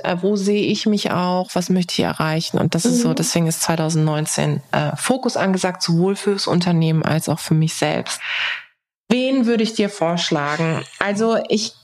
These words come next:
Speaker 1: glaube, einmal ein Mann und einmal eine Frau. Das ist ganz spannend. Also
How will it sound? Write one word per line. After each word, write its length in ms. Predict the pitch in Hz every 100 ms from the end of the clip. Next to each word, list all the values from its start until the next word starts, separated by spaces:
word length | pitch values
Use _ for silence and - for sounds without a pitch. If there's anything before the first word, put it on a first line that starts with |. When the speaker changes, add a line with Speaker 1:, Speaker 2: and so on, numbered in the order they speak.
| _ _ _ _ -
Speaker 1:
glaube, 720 | 208 202 233 254 311 330 285 -
einmal 600 | 190 202 208 202 196 190 -
ein 540 | 180 175 170 170 165
Mann 480 | 160 165 247 330 302
und 340 | - 190 -
einmal 320 | - 170 175 -
eine 220 | 156 156
Frau. 640 | - - 151 143 139 143
Das 240 | 139 170 -
ist 200 | 165 -
ganz 200 | 160 165
spannend. 420 | - 151 151 -
Also 280 | 185 196